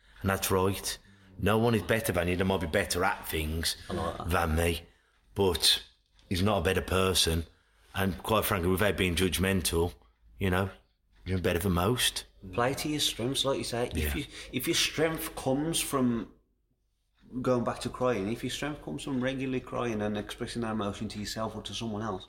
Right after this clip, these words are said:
Speaker 2: play to that. That's working for you. You know what I mean? You, you're not gonna be ashamed, ashamed to do that, but you gotta play to your strengths. Like Kev says, you, you might not be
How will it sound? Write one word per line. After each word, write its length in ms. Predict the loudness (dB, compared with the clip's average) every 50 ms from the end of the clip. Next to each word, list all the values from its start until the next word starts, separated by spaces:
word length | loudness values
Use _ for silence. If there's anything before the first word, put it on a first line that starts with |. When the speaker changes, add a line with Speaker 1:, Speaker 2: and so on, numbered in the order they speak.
| _ _ _ _ _ _ _ _
Speaker 2:
play 200 | -10 -6 -4 -4
to 140 | -4 -4 -4
that. 280 | -2 -2 -4 -4 -6 -12 _ -20 -20 -6 -4
That's 220 | -2 -2 0 0
working 380 | 0 0 0 0 0 -2 -2 -2
for 220 | -2 -2 -2 -2
you. 500 | -2 -2 -4 -2 -2 0 0 0 -2 -4 -8 -12 _ _ _ _ _ _ _ -20 -6 -4
You 80 | -2
know 80 | 0 0
what 60 | 0
I 40 | 2
mean? 200 | 2 2 2 2
You, 100 | 2 0
you're 180 | 0 -2 -2
not 140 | -2 -2 0
gonna 160 | 0 -2 0
be 140 | 0 0 0
ashamed, 540 | 2 0 0 0 0 2 2 2 0 0 -2
ashamed 420 | -6 -6 -4 -2 -2 0 -2 -2 -4
to 80 | -6
do 240 | -6 -4 -2 -2 -2 -2
that, 260 | -4 -4 -6 -8 -12 _ -20 -20 -16 -10
but 100 | -6 -4
you 100 | -2 0
gotta 140 | 0 0 -2
play 280 | -4 -4 -4 -4 -4 -4
to 120 | -4 -4
your 100 | -4 -4
strengths. 380 | -4 -4 -4 -2 -2 -2 -2 -2
Like 160 | -2 -4 -4
Kev 160 | -8 -8 -8
says, 220 | -8 -8 -8 -6 -4
you, 180 | -4 -4 -4 -8 -10 -12 _ _ _ _ _ _ _ _ -8 -2
you 120 | 0 2
might 220 | 2 4 2 2 2
not 180 | 0 -2 -2 0
be 420 | 0 0 2 0 -2 -4 -6 -10